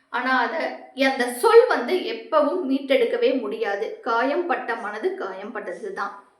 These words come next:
அதனால்தான் வந்து திருவள்ளுவரும் சொல்லியிருக்காரு, "தீயினால் சுட்ட புண் உள்ளாரும் ஆறாதே, நாவினால் சுட்ட வடு." மத்த எல்லா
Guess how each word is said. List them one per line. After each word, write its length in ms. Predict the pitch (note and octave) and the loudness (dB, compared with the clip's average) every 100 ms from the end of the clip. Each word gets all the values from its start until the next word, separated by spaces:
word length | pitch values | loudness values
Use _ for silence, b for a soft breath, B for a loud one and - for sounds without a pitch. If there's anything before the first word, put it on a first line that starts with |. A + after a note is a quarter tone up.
| _ _ _ _ B B B B | _ _ _ _ B B B B
அதனால்தான் 680 | C4+ B3+ C4+ C4 D4 F4+ B3+ | 0 6 8 8 6 4 2
வந்து 140 | B3+ | 2
திருவள்ளுவரும் 680 | C#4+ - B3+ C4 B3+ C#4 - | 4 4 4 4 4 4 2
சொல்லியிருக்காரு, 600 | - - - G#3 C4+ - B B B _ | -2 -2 -2 -2 0 -2 B B B _
"தீயினால் 580 | G4+ G4+ G#4+ G4 G#4 - | 10 12 10 10 10 6
சுட்ட 360 | F4+ - B3+ | 2 2 2
புண் 240 | B3+ D4 C#4+ C#4+ | 2 0 -2 0
உள்ளாரும் 600 | C#4 D#4+ D4 D4+ G4 - | 2 6 8 8 4 0
ஆறாதே, 680 | A#3+ A3+ A#3+ A#3+ A#3+ C4 - B3+ | 0 0 2 0 2 2 2 -4
நாவினால் 720 | A#3+ B3+ D4+ D#4+ D4+ D4+ F4+ | 0 4 6 6 4 4 4
சுட்ட 400 | - C#4 - - | 0 -6 -2 0
வடு." 540 | C4 G3+ G3+ A3 - - - _ _ _ _ _ _ _ _ _ - | 0 0 2 0 0 -10 -18 _ _ _ _ _ _ _ _ _ -2
மத்த 280 | C4 B3+ A#4 | -2 4 4
எல்லா 260 | C#4+ F4 | 6 8